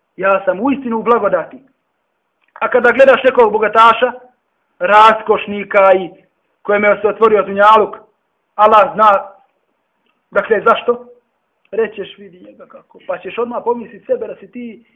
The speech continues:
i nećeš se zahvaljivati Allahu na blagodati koje ti je dao. Zaboravit ćeš blagodati koje ti je Allah dao. Svatate to. Svatate, dakle, mudrosti,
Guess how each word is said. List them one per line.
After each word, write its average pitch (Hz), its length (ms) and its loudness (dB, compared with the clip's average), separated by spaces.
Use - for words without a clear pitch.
i 208 120 -12
nećeš 254 420 2
se 214 100 -8
zahvaljivati 214 600 -4
Allahu 226 420 -4
na 196 140 -6
blagodati 240 580 2
koje 233 220 0
ti 202 80 -10
je 190 60 -2
dao. 170 260 0
Zaboravit 262 480 4
ćeš 208 140 -10
blagodati 240 440 4
koje 233 160 0
ti 240 60 -2
je 262 60 2
Allah 226 220 0
dao. 262 380 0
Svatate 269 420 2
to. 147 260 -8
Svatate, 269 360 2
dakle, 214 240 -4
mudrosti, 233 600 -6